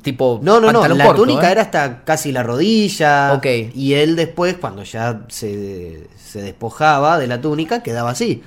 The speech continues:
Speaker 1: No, pero se le veía pierna, ¿eh? Y él debajo de la, de la túnica que se le veía los tobillos, no.
Speaker 2: Sí.
Speaker 1: ¿Sí?
Speaker 2: Sí.
Speaker 1: No, no lo tenía tan
Speaker 2: Sí,
Speaker 1: claro
Speaker 2: sí,
Speaker 1: eso.
Speaker 2: sí, era la época, porque era la época post-Japón.
Speaker 1: Ah, ok, sí, sí, que pelaba kimono, también puede ser, puede ser.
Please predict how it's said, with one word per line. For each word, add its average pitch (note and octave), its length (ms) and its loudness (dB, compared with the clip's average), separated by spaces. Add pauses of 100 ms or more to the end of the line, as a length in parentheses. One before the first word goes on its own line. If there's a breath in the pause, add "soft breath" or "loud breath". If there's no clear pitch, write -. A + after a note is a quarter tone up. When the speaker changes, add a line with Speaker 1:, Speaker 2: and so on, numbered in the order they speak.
(260 loud breath)
Speaker 1:
No, F3 160 2
pero C3 100 -2
se C3+ 100 -6
le C3 60 -2
veía G3 220 0
pierna, B2 420 -2
¿eh? D3 160 -8 (880)
Y C#3 140 -4
él D#3 60 -2
debajo C#3+ 240 2
de A#2+ 60 -2
la, A#2+ 120 -2
de G#2 160 -16
la G#2+ 120 -6
túnica D#3+ 280 -2
que G2 80 -8
se G2 80 -12
le F#2+ 80 -8
veía G#2 200 -6
los F#2+ 120 -10
tobillos, C3 320 -6
no. C3 360 -6
Speaker 2:
Sí. G4+ 340 2 (480)
Speaker 1:
¿Sí? E4 140 -10 (180)
Speaker 2:
Sí. C4 380 -8
Speaker 1:
No, C4+ 240 -16
no G#3+ 140 -14
lo E3+ 100 -12
tenía A#2+ 240 -10
tan A2 100 -12
Speaker 2:
Sí, D3 60 -6
Speaker 1:
claro G3 140 -2
Speaker 2:
sí, F3 60 -8 (120)
Speaker 1:
eso. D#3 60 -2
Speaker 2:
sí, C#3 40 -2
era F#3 140 -2
la E3+ 100 -2
época, B2+ 640 -2
porque A2+ 320 -10 (300)
era C3 160 -10
la A#2+ 80 -8
época A#2+ 380 -10
post-Japón. C3 1200 -10 (560 soft breath)
Speaker 1:
Ah, C#3+ 340 6
ok, C#3 120 0 (200)
sí, C3 420 0
sí, A#2+ 220 -2
que A#2 140 -6
pelaba B2 300 0
kimono, B2 420 -2
también A2+ 240 -6
puede A2+ 160 -4
ser, D#2 220 -12
puede E2+ 200 -14
ser. E2 160 -18